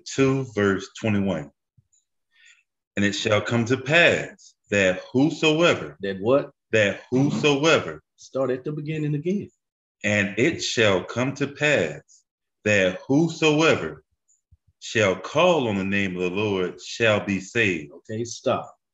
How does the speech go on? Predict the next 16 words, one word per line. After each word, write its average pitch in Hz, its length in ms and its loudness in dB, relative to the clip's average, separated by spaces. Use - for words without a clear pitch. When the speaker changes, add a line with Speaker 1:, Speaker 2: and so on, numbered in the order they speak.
Speaker 2:
Okay, 101 320 -6
so 90 180 -10
like 82 300 -10
I 113 80 0
said, 139 520 0
this 147 480 0
right 165 240 2
here 147 300 2
is 104 340 -6
one 117 680 0
of 95 480 -4
Christianity's 101 1120 -2
favorite 143 840 2
scriptures - 840 -6
because 143 1080 2
of 131 460 2